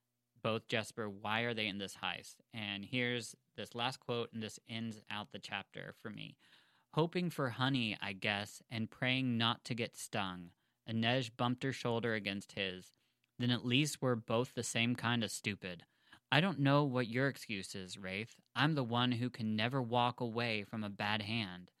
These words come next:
She looped her arm in his. "That makes you a rotten gambler, Jesper, but an excellent friend. You're too good for him, you know." "I know. So are you." End quote. So that was really interesting,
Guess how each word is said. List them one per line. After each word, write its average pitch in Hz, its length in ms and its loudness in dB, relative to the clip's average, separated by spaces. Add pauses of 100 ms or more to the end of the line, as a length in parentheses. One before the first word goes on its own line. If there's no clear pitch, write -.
(540)
She 131 240 0
looped 127 400 0
her 156 320 2
arm 117 300 0
in 113 140 -4
his. 98 440 -10 (300)
"That 135 220 6
makes 135 340 0
you 123 180 0
a 107 80 0
rotten 113 560 0
gambler, 101 460 -2
Jesper, 92 600 -10 (260)
but 113 140 4
an 104 140 2
excellent 92 400 -2
friend. - 400 -10 (600)
You're 143 140 4
too 180 220 -2
good 120 340 -2
for 113 120 -6
him, 98 220 -6
you 98 120 -4
know." 95 440 -6 (640)
"I 113 140 6
know. 90 380 -4 (160)
So 120 340 -2
are 123 140 0
you." 98 480 -8 (1300)
End 165 180 -2
quote. 107 400 -4 (220)
So - 100 -8
that 135 120 2
was 147 180 -2
really 156 220 -2
interesting, 123 680 -2